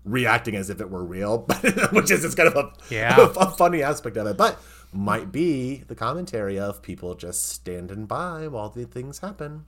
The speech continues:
Speaker 1: Who knows?
Speaker 2: Yep. Other thoughts on the song or the video?
Speaker 1: Um, you're right. It's not, it lands right in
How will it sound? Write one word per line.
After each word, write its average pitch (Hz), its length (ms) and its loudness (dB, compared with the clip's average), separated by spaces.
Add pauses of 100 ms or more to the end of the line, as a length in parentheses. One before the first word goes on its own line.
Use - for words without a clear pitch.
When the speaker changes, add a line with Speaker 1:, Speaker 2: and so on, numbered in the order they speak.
Speaker 1:
Who 107 120 -10
knows? 120 440 -14 (2250)
Speaker 2:
Yep. 151 200 -2 (3250)
Other 196 180 2
thoughts 202 240 6
on 196 100 2
the 190 80 -4
song 226 320 4
or 170 80 2
the 160 80 -4
video? 220 320 -6 (440)
Speaker 1:
Um, 226 580 2 (1300)
you're 208 280 2
right. 220 300 4
It's 165 240 0
not, 202 640 2
it 196 200 0
lands 208 380 -2
right 165 200 0
in 156 360 -6